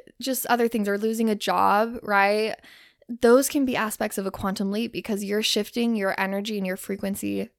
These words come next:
so much that the things that used to align with you or the things that used to be for you are no longer for you. And it's almost this, like, instant,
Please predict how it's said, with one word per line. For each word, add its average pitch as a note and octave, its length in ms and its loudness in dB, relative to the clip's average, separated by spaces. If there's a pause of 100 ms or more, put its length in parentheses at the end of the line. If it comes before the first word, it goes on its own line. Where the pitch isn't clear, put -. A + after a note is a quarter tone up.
(240)
so - 380 0
much G#2 520 -4 (480)
that - 380 4 (520)
the G#3+ 320 2
things G#3+ 400 2
that G3+ 180 2
used G3 380 -6
to C4+ 100 2
align C4+ 300 4
with D4 180 -2
you D4+ 120 0
or C#4 100 2
the G#3+ 80 -2
things G3 280 -2
that G3+ 140 -2
used F#3+ 380 -6
to A#3 60 -2
be G#3 180 -4
for F#3+ 320 -4
you D#4+ 440 -2 (680)
are A3 160 8
no G3+ 240 4
longer F#3 760 -2
for F#3+ 360 -2
you. G#2 460 -6 (760)
And B3+ 120 2
it's G#3 120 -4
almost G#3 340 -4
this, G#3+ 280 -2
like, G3 280 -4 (460)
instant, A3+ 600 0